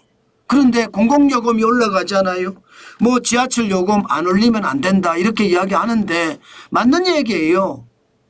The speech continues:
예, 지하철 요금이 포퓰리즘 때문에 안 올랐거든요. 그래서 올리는 거는 어쩌면 맞는다, 이런 생각은 들지만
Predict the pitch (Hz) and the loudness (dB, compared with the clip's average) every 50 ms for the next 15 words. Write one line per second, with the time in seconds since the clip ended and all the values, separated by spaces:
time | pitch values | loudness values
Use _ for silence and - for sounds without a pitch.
0 | _ _ _ _ _ - 156 151 147 123 110 117 - 233 254 - 262 254 220 208 | _ _ _ _ _ -6 -4 -4 -4 -4 -4 -2 -2 -2 0 0 0 0 2 2
1 | 208 202 220 226 220 220 220 214 202 - 233 240 240 254 240 220 214 202 196 190 | 2 2 2 2 2 2 2 0 0 -2 -2 -2 0 0 0 0 0 -2 -2 -2
2 | 185 190 175 170 175 175 160 123 131 147 175 196 208 202 185 185 160 135 131 127 | 0 0 0 0 0 0 0 -2 -2 -2 -2 0 0 -2 -2 -4 -10 -14 -12 -10
3 | 123 113 104 - - _ _ _ _ _ _ _ _ _ _ - - - 226 240 | -10 -10 -10 -12 -16 _ _ _ _ _ _ _ _ _ _ -12 -6 -2 -2 -2
4 | 233 190 214 202 190 - - _ _ - 190 202 226 247 277 254 233 208 190 190 | 0 -2 -2 -4 -4 -6 -12 _ _ -2 0 2 4 4 4 2 2 2 0 0
5 | 185 190 190 185 - - - 190 190 185 - 247 240 233 214 190 147 135 135 151 | 0 0 -2 -2 -4 -4 -2 -2 -2 0 2 2 2 2 0 -2 -2 -2 -2 0
6 | 185 214 220 208 202 185 180 208 240 240 226 226 214 202 190 185 170 160 151 160 | 2 2 2 2 0 0 0 2 2 2 2 0 0 -2 -2 -2 -4 -2 -2 -2
7 | 170 160 185 190 180 170 160 160 156 | -2 0 0 0 2 2 2 0 0